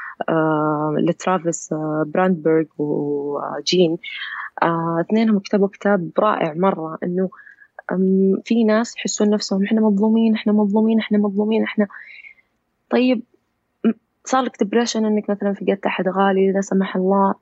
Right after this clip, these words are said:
ادعي له و-، و you need to move on، خلاص عدي. أنت شوف نفسك، لا تقعد دائمًا في نفس ال-،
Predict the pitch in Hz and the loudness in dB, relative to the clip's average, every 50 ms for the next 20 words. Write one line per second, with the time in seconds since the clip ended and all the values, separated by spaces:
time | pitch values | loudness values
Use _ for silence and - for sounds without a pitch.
0 | _ _ _ - - 170 - 170 165 190 196 190 196 190 185 190 196 190 190 190 | _ _ _ -6 -6 -2 0 0 2 2 4 4 4 4 4 2 4 4 4 2
1 | - - - - 185 190 190 202 214 226 214 - - 196 190 190 202 202 175 190 | 2 0 0 2 2 4 4 4 2 2 0 -2 0 0 2 2 2 2 2 2
2 | 190 170 156 156 - - 190 180 170 - - - - 180 180 160 - 151 - _ | 0 0 -2 -4 -2 0 0 0 -2 -2 -4 -2 -2 -2 -2 -4 -6 -8 -12 _
3 | _ _ _ _ _ _ - - 208 208 208 - 214 - - 196 185 - 190 185 | _ _ _ _ _ _ -4 0 0 0 0 -2 -6 -2 -2 -4 -2 0 -2 -2
4 | 185 - - - - _ _ _ _ - - - - - - 208 226 233 - 214 | -2 -2 -6 -6 -8 _ _ _ _ -20 -20 -20 -14 -4 0 0 0 0 0 -2
5 | 214 190 185 165 196 208 196 - 190 180 175 175 - - 175 185 185 - - - | -2 -2 0 0 0 0 0 2 0 0 0 -2 -2 -2 -2 -2 -2 -6 -10 -4
6 | - 180 180 175 165 | 0 0 2 2 0